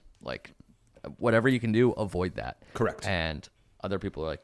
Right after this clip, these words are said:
Speaker 1: you know, like, making the playoffs is great. And if they lost, if the Clippers lost on purpose or otherwise, they almost <laughs> lost not on purpose.
Speaker 2: Right.
Speaker 1: Um, they could have dropped into the play-in, played the Lakers, uh, in a seven eight game to
Speaker 2: Okay.
Speaker 1: play, um,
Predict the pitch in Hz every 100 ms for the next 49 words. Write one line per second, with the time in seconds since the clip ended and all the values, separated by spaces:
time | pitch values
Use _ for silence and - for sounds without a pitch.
0 | - 143 131 131 101 - - 98 104 104
1 | - 78 85 80 - 71 90 - _ _
2 | _ - 87 85 80 - 78 101 98 90
3 | 101 104 - - - 92 - 92 90 76
4 | 71 - - 78 73 67 85 - - 113
5 | 107 92 85 85 69 92 - _ 113 127
6 | 107 98 104 - - 226 139 151 120 95
7 | - 110 - 117 98 - - - 101 98
8 | 95 87 - - - _ _ _ - -
9 | 104 - 117 104 104 92 - 90 78 -
10 | 101 107 131 131 - - 92 87 85 90
11 | 95 92 - - - - 85 80 73 78
12 | - 82 76 73 - 76 71 69 - 85
13 | 82 85 69 64 58 62 90 - - -
14 | - 71 - - -